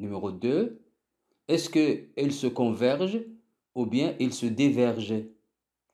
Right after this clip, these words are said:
Je vous laisse le temps de vous rappeler ce que vous avez étudié. Vous avez répondu sans doute que la plaque Nazca, numéro trois,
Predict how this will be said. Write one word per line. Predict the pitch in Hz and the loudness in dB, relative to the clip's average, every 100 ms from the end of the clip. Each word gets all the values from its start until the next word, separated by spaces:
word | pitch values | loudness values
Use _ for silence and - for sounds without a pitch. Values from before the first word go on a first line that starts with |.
| _ _ _ _ _ _ _ - | _ _ _ _ _ _ _ -16
Je | 101 | -8
vous | 98 | 0
laisse | 110 117 110 | 4 4 2
le | 110 | -2
temps | 110 117 | 0 2
de | 110 107 | 2 0
vous | 101 107 98 | -2 0 0
rappeler | 95 110 107 117 113 - - _ | 0 -2 2 2 2 -2 -14 _
ce | - | -20
que | - | -10
vous | 107 107 107 | -8 -4 0
avez | 110 110 110 113 | 0 2 -2 -4
étudié. | 107 107 101 113 143 226 - - _ _ _ _ _ _ _ _ _ _ _ _ _ _ _ _ _ _ _ - | -8 -8 0 2 4 2 -4 -16 _ _ _ _ _ _ _ _ _ _ _ _ _ _ _ _ _ _ _ -8
Vous | 117 143 | 0 4
avez | 147 147 | 4 4
répondu | - 156 156 151 143 214 | 2 2 4 2 2 0
sans | - 143 | 0 0
doute | 127 170 - - - | 0 -2 -4 -8 -8
que | 135 | -2
la | 139 | -2
plaque | 135 139 123 - - | 0 0 0 -2 -6
Nazca, | 110 135 123 - 123 190 | 0 2 0 0 0 2
numéro | 127 104 | 0 0
trois, | 107 92 98 131 220 - | -4 -4 0 0 -2 -6